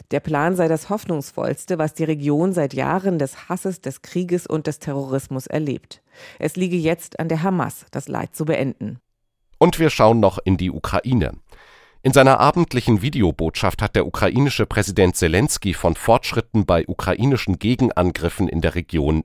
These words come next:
Speaker 2: Donetsk berichtet. Seit August habe die Armee mehr als einhundertsiebzig Quadratkilometer von russischen Truppen zurückerobert, sagte Selenskyj.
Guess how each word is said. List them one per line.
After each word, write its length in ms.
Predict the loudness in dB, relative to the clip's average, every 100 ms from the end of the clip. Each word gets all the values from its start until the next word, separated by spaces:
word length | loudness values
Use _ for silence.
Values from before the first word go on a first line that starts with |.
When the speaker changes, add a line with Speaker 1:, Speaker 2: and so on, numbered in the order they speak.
| 2
Speaker 2:
Donetsk 560 | 2 2 0 -4 -4
berichtet. 560 | -4 -6 -8 -10 -12 -14 -18 -20 -20 _ _ -2
Seit 240 | 2 4
August 420 | 2 2 2 0 2
habe 240 | 2 2
die 140 | 0
Armee 380 | 2 2 4 4
mehr 260 | 6 6 4
als 200 | 0 0
einhundertsiebzig 840 | 2 4 4 2 0 -4 -2 -4
Quadratkilometer 1000 | 2 2 4 0 0 -2 0 -2 0 0 0
von 220 | 2 2
russischen 520 | 2 2 0 -4 -4
Truppen 380 | -4 -4 -4 -4
zurückerobert, 840 | 0 -2 0 -2 -2 -2 -4 -2
sagte 320 | -2 -2 -2
Selenskyj. 600 | -2 0 0 -4 -8 -10